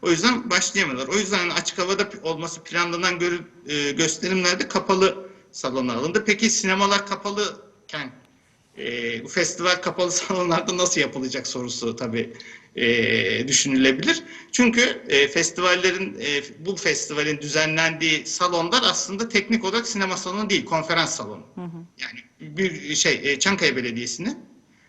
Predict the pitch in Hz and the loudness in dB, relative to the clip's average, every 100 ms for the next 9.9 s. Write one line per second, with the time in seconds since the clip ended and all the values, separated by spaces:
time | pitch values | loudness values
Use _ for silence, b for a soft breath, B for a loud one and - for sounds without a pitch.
0 | - 156 190 175 135 120 135 208 262 185 | -10 0 2 2 0 -4 -4 -2 -2 -2
1 | 165 - 190 311 208 180 202 208 - 151 | -2 -8 -4 -2 -2 0 0 0 0 -2
2 | 123 120 127 151 - 254 208 - 185 175 | -2 -6 -6 -6 -2 2 2 0 -2 -2
3 | 131 127 110 113 - - 104 B B B | -4 -4 -4 -6 -8 -10 -14 B B B
4 | - 165 185 220 208 160 190 220 196 196 | 2 4 6 4 2 2 2 2 2 4
5 | 220 180 - 233 - - - 156 175 180 | 4 2 0 -2 -8 -16 -4 2 4 4
6 | 180 175 170 127 117 123 160 - - - | 2 -6 -4 -4 -6 -10 -10 -10 -14 -14
7 | 127 117 113 B B B - 160 160 170 | -10 -8 -8 B B B -10 -6 -4 -2
8 | - 156 156 180 202 151 - 139 - - | -2 0 2 4 4 2 -4 -12 -12 -12
9 | - 147 139 127 127 127 127 - | -10 -8 -8 -8 -8 -6 -8 -10